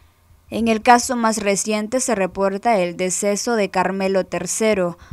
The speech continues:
un nicaragüense originario de Ciuna, quien tras un año y medio en los Estados Unidos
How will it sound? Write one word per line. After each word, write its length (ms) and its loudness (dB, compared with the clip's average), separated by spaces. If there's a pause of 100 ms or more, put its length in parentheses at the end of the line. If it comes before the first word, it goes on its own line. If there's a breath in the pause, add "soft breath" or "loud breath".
(120 loud breath)
un 140 -2
nicaragüense 880 2
originario 680 0
de 100 2
Ciuna, 640 -6 (400 soft breath)
quien 260 -6
tras 300 0
un 180 -2
año 320 2
y 120 -2
medio 440 0
en 160 0
los 200 -6
Estados 520 -2
Unidos 580 -2